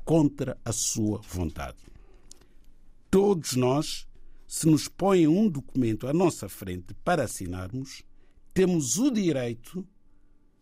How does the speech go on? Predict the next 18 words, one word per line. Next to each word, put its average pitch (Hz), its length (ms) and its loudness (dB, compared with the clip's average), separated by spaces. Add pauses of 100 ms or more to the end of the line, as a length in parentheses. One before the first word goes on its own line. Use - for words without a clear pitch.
de 113 120 -2
pegar 165 320 2
naquele 175 320 -2
documento 139 760 -4 (880)
e 214 80 2
consultar 127 880 0 (840)
um 208 140 6
especialista 165 960 -4 (320)
na 165 100 2
matéria. 151 560 -2 (640)
E 110 60 -2
não 131 220 6
ir 143 160 6
a 143 80 2
correr 160 440 0
e 170 80 6
assinar 160 480 0
logo. 139 400 -2